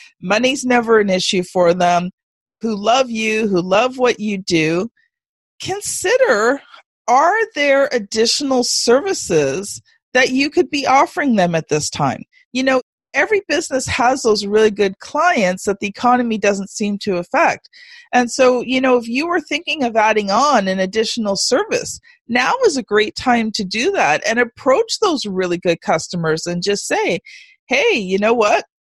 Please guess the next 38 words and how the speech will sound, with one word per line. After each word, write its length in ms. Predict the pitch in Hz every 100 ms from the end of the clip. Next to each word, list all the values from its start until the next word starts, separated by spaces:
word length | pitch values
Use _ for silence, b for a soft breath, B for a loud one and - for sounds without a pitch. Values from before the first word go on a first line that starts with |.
| _ _ -
Some 200 | 226 226
of 60 |
my 200 | 233 233
time's 460 | 226 - 220 247 247
freed 300 | - 240 226
up. 180 | 214 -
I 100 | 240
was 180 | 190 170
thinking 320 | 220 240 247
about 300 | 233 220 220
offering 600 | 208 214 233 220 220 208
this. 400 | 196 226 403 - B B B B
You 100 | -
know, 120 | 220 240
you're 200 | 214 214
my 160 | 202
good 300 | 190 233 233
client 400 | - 233 233 214
customer. 460 | - 247 240 - 392 440
I 60 | 285
wanted 400 | 202 202 233 240
to 80 | -
give 200 | 240 254
you 120 | 254
the 160 | 247
opportunity 800 | 240 254 254 - 262 269 262 254 254
to 60 |
be 120 | 269 262
the 100 | 262
first 240 | 269 277 -
one 140 | 311
to 80 | 311
have 280 | 262 320 381
it." 180 | 147 - B B B _
You 120 | 240
know, 160 | 220 214
how 260 | 226 277
can, 380 | - 349 320 330